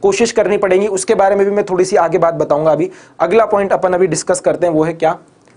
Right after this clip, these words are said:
Distractions avoid करने हैं यार, Distractions avoid करने हैं तुम लोगों को।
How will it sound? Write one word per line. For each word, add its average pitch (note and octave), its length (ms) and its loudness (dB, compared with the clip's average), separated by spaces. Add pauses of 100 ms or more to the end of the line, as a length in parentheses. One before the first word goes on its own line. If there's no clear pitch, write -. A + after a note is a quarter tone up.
(300)
Distractions E3 720 -4
avoid B2 320 -2
करने A2 240 -12
हैं F#2+ 120 -16
यार, - 140 -18 (920)
Distractions G#3+ 880 -2 (100)
avoid A3 380 2
करने G#3 300 2
हैं A3 200 -2
तुम G3 160 0
लोगों F#3 300 2
को। A#3+ 340 0